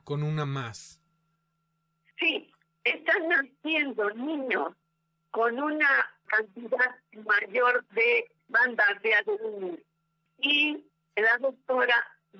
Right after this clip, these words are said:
Speaker 2: Brenda se ha dedicado a eso, trabajar con esos niños.
Speaker 1: ¿Muestran ellos alguna particularidad, algo que sea notable,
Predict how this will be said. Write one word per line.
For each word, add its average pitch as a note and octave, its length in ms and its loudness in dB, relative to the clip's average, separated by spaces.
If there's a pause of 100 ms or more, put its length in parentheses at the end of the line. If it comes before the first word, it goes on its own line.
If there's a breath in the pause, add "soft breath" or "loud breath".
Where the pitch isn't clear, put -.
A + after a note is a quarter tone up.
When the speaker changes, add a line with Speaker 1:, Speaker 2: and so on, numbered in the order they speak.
(140)
Speaker 2:
Brenda B3+ 500 0 (840)
se C4+ 80 0
ha D4+ 100 4
dedicado B3+ 960 0 (240)
a G3+ 200 2
eso, G#3+ 600 0 (280)
trabajar A3 760 2
con G#3+ 180 -2
esos G#3+ 400 -2
niños. G3 520 -4 (2250)
Speaker 1:
¿Muestran F#3+ 720 -2
ellos G3+ 260 0
alguna E3+ 920 0 (280)
particularidad, C3+ 960 0
algo D3+ 480 0 (540 soft breath)
que C#3+ 140 -4
sea D3+ 180 2
notable, D3+ 720 0